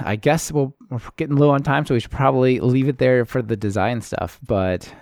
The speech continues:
let's go to the two questions. So if you're gonna write some code,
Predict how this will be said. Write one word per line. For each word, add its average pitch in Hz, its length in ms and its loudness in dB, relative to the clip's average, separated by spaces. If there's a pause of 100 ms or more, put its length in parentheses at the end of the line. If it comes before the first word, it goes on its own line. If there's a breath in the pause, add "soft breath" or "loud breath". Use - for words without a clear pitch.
(140 loud breath)
let's 104 400 -4
go 156 100 0
to 147 100 2
the 135 120 -2
two 147 180 -2
questions. - 640 -8
So 113 180 2
if 104 120 0
you're 131 80 0
gonna 160 160 4
write 127 240 2
some 123 160 -8
code, 117 420 -2